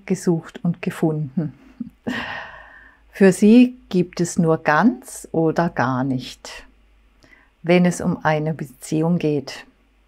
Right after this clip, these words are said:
Bis ins hohe Alter sind Krebs und Skorpion völlig vernarrt ineinander und verliebt wie am ersten Tag.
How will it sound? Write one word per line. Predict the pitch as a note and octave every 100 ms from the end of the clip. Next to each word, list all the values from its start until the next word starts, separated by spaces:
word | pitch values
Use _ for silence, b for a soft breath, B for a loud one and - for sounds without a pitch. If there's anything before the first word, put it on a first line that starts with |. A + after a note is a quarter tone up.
| _ _ _ - b b b b b b _ _ -
Bis | A3 A3
ins | - C4+ B3
hohe | A3 G#3 G#3+
Alter | D3+ D#3 E3+ G#3 G3 G3+
sind | - F#3 E3+
Krebs | - E3+ A#3+ A#3+ -
und | F3+
Skorpion | - D#3+ D#3 - C#3+ D#3+ G3+
völlig | - - D#3+ F#3+ C4 -
vernarrt | F3+ F3 C3 E3+ -
ineinander | B3 B3 C4 A#3 A#3 B3+ B3+ B3+ -
und | E3 -
verliebt | - C#3+ D#3 A#3 C4+ - -
wie | E3+ E3+
am | G3 G3+
ersten | - D3 C3 - E3+ E3
Tag. | - C3 - C3